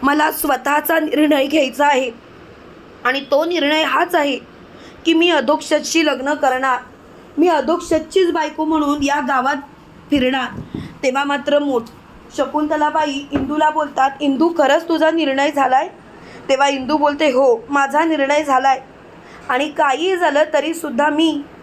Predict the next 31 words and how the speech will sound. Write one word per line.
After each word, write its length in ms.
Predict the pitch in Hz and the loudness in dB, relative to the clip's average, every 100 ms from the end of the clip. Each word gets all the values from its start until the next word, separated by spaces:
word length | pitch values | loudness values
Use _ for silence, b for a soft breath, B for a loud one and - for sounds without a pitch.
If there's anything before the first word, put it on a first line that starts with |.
| - | -6
हा 180 | 262 302 | -4 -2
निर्णय 420 | 302 262 269 294 | -2 -2 0 -2
बदलणार 600 | 285 254 269 277 285 285 | -2 -2 -2 0 0 0
नाही 280 | 262 240 294 | 0 0 0
म्हणजे 320 | 277 262 294 | 0 0 0
नाही. 360 | 277 247 285 277 - - - - - - B B 285 | 0 0 -2 -6 -12 -20 -20 -20 -20 -20 B B 0
मी 120 | 359 | 2
आता 280 | 349 370 349 | 2 2 0
अदूला 320 | 269 330 349 | 2 2 2
शब्द 320 | 349 311 240 | 2 -2 0
दिलाय 340 | 339 349 294 294 | 0 2 2 0
की 140 | 320 | 2
मी 120 | 339 | 2
त्याच्याशी 460 | - 277 302 294 330 | 2 0 -2 0 0
लग्न 280 | 302 320 339 | 2 2 0
करणार 400 | 330 294 285 254 - - B B B - | 2 2 0 -2 -8 -20 B B B -4
आणि 180 | 262 | 0
ही 240 | 311 311 330 | 4 4 4
इंद्रायणी 500 | 294 294 330 339 359 | 2 2 2 0 0
सोपानवाडीकर 920 | 339 294 294 320 285 285 320 302 277 | 0 2 0 2 0 0 0 0 0
स्वतःच्या 600 | - 302 - 294 302 330 | 0 -2 0 0 2 0
शब्दावरून 720 | 330 294 233 294 311 302 294 - - - - - B B B 311 | 2 0 2 2 2 0 -2 -10 -18 -20 -20 -20 B B B -2
कधीच 400 | 285 330 359 349 | 0 0 0 2
मागे 380 | 311 269 311 | 2 2 2
हटत 400 | 311 285 294 302 | 0 2 0 0
नाही 360 | 302 254 285 277 | -2 -2 -2 -4
आणि 180 | 254 294 - | -2 -2 -2
कधीच 400 | - 254 302 339 | -2 0 0 0
मागे 380 | 320 294 254 294 | 0 0 0 -2
हटणार 460 | 277 262 269 277 277 | -2 -4 -2 -2 0
नाही. 300 | 247 269 | -4 -4